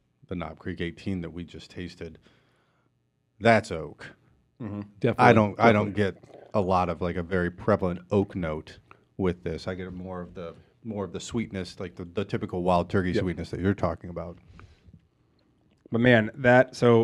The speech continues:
Speaker 2: like, the last thing to talk about is the finish, and I would say that this has, like, a, for me, like, a really awesome, like, rolling
Speaker 1: It's kind of a
Speaker 2: finish
Speaker 1: roller
Speaker 2: to it.
Speaker 1: coaster where it just k-, kind of hints away and then it kind of ramps back up again.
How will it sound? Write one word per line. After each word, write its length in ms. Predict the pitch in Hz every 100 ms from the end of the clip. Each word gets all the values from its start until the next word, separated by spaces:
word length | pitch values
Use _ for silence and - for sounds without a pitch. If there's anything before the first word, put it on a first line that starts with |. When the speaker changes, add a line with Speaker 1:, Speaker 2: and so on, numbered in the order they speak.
| 107
Speaker 2:
like, 320 | 127 123 131
the 100 | 127
last 300 | 117 135 -
thing 100 | 139
to 60 | 120
talk 200 | 127 120
about 140 | 117
is 100 | 107
the 80 | 107
finish, 460 | - 117 107 - -
and 80 | 120
I 160 | 110 117
would 160 | 120
say 220 | - 117 107
that 140 | 104
this 180 | 113 -
has, 260 | 107 98
like, 200 | 101 92
a, 260 | 95 92 92 _ _ _ _ _ _
for 100 | 113
me, 320 | 110 123 104
like, 180 | 104 101
a 80 | 101
really 520 | 104 113 113 104 98 - _ -
awesome, 380 | 104 98 101 98
like, 120 | 90
rolling 560 | 98 101 101 101 95 95 - _ _ -
Speaker 1:
It's 180 | 117 -
kind 160 | 139
of 60 | 160
a 40 |
Speaker 2:
finish 80 | 110
Speaker 1:
roller 180 | 113 117
Speaker 2:
to 80 | -
it. 20 |
Speaker 1:
coaster 260 | 80 85 80
where 200 | 107 104
it 80 | 92
just 240 | 104 -
k-, 100 | - - _ _ _ _ _ -
kind 140 | 123
of 100 | 98 - -
hints 300 | 123 117 -
away 320 | 107 110 120
and 100 | 92
then 100 | 95
it 100 | 101
kind 140 | - 87
of 60 |
ramps 320 | 85 90 82
back 220 | - 85 92
up 120 | 87
again. 380 | 80 82 73